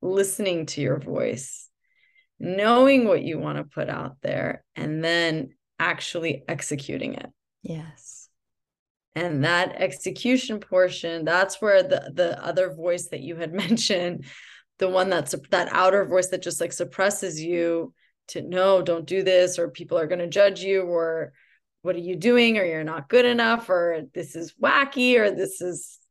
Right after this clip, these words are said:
Speaker 1: like, who's gonna even pay attention to this?" or X, like, all these nonsense thoughts that aren't truths.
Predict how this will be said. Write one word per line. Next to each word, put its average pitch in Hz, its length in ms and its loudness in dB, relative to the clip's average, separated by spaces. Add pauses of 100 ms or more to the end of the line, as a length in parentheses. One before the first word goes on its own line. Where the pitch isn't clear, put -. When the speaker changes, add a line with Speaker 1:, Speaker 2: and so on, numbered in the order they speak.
Speaker 1:
like, - 340 -8
who's 226 260 4
gonna 220 180 4
even 202 260 2
pay 185 180 -2
attention 269 460 2
to 254 120 2
this?" 247 200 2
or - 60 2
X, 254 200 -2
like, 233 220 -2
all 277 260 4
these 285 240 0
nonsense 226 1160 -2 (200)
thoughts 196 500 -2
that 214 180 -2
aren't 262 340 0
truths. - 840 -4